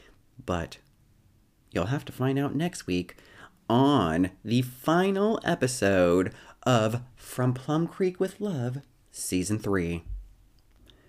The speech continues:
And although this is a long run episode, I will be saving my review and rating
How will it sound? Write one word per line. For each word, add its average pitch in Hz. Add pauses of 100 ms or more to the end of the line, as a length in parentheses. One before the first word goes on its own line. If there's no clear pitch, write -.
(420)
And 98
although 98
this 104
is 101
a 95
long 80
run 92
episode, 104 (500)
I 107
will 107
be 139
saving 117
my 95
review 92
and 98
rating 127